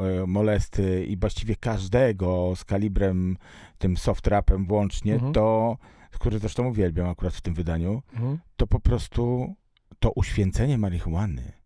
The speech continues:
Speaker 1: Ja przyjechałem wtedy z Amsterdamu po sześciu latach, a w Amsterdamie pracowałem dla ruchu High Times. I to nie dlatego, że byłem na początku takim działaczem,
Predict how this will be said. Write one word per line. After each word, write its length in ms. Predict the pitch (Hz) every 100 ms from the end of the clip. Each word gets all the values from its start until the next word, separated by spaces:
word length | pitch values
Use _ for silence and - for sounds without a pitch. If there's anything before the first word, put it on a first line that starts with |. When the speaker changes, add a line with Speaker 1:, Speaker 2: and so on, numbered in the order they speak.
| _ _ - - -
Speaker 1:
Ja 80 |
przyjechałem 480 | 87 - 98 123 120
wtedy 260 | 101 98 98
z 60 | 107
Amsterdamu 560 | 90 - 85 110 110
po 100 | -
sześciu 320 | - 101 -
latach, 300 | 85 85 107 -
a 100 | 92
w 60 |
Amsterdamie 520 | 87 82 80 78 101 117
pracowałem 500 | - - 82 110 110
dla 160 | 87
ruchu 200 | 98 -
High 320 | 95 98 98
Times. 480 | - 67 53 - - - _ - - -
I 60 | -
to 100 | -
nie 120 | 139
dlatego, 320 | 127 - -
że 100 | 87
byłem 280 | 80 82 82
na 80 | 80
początku 380 | - 87 82 82
takim 280 | - -
działaczem, 600 | 78 82 95 - 55 57